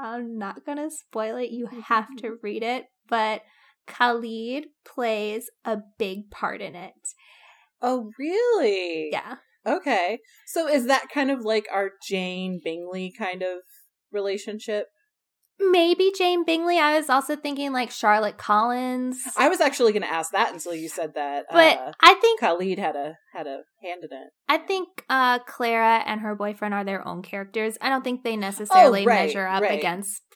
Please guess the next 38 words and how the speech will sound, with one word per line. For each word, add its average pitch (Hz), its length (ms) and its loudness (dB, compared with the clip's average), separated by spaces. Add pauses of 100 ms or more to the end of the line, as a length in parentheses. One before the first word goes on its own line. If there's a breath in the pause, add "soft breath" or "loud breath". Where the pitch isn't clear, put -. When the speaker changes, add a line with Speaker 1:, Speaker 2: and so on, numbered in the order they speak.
Speaker 1:
Pride 196 220 4
and 196 120 -8
Prejudice. 208 560 -8 (260 loud breath)
I 269 100 12
really 370 260 8
only 311 180 6
had 247 220 6
those 202 240 0
four 202 320 2
main 196 260 -2
ones - 220 -8
that 214 100 -8
I 196 80 -6
talked - 320 -8
about 117 300 -12
at - 160 -16
the - 100 -12
beginning - 720 -12
that - 220 -8
I 196 160 0
thought 196 340 -8 (120)
Speaker 2:
Well 254 260 0
Speaker 1:
had 208 180 -4
the 196 60 -4
distinct 196 480 -12
parallels. - 760 -12 (400)
Speaker 2:
Well, 226 220 -4
so 220 400 -2 (280)
by 247 180 0
saying, 247 440 2
"Oh, 196 260 2
they're 202 240 2
the 180 560 0
Jane 175 500 -4
and 160 300 -8
the 160 120 -6
Bingley," 156 540 -8
Speaker 1:
Yeah. - 240 -4